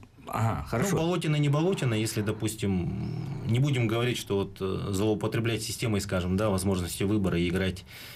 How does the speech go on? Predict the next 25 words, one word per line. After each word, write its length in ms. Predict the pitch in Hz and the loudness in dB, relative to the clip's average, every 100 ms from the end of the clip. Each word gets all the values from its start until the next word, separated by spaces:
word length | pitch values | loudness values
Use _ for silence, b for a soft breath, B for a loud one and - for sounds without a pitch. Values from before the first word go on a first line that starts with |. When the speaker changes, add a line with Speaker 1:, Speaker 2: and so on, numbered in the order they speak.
| B | B
Speaker 2:
сидеть, 480 | - 98 92 92 - | -6 -2 0 -2 -2
э, 580 | 90 87 - - - 50 - - - - - - | -2 -2 0 0 0 -2 -4 -6 -6 -4 -2 0
этот 260 | 107 98 | 0 0
участок 440 | 98 - 98 92 87 | -2 -2 -2 -2 0
в 20 | |
одном 300 | 95 131 127 | 2 2 2
районе, 300 | 113 110 104 | 2 2 2
этот 220 | 98 92 | 0 -2
участок 400 | - - 92 87 | -4 -2 -2 -2
в 20 | 85 | 0
другом 320 | 98 120 120 | 0 2 2
районе. 340 | 110 104 98 | 2 4 2
Просто-напросто 720 | 95 110 110 110 107 101 - | 2 0 0 0 0 -2 0
мы 80 | 101 | 2
говорим 340 | 101 104 104 101 | 4 4 4 2
о 60 | |
том, 160 | 101 113 | 2 0
что 160 | - | 0
вот 80 | 92 | -2
как 160 | - 87 | -2 -2
раз 300 | 98 95 - B B B B B B B | 0 -2 -6 B B B B B B B
пилотный 400 | - 110 107 113 | -2 0 2 2
район 260 | 110 131 131 | 2 2 4
нам 220 | 101 92 | 2 0
показал, 640 | - - 104 95 101 87 | -2 -2 0 2 2 0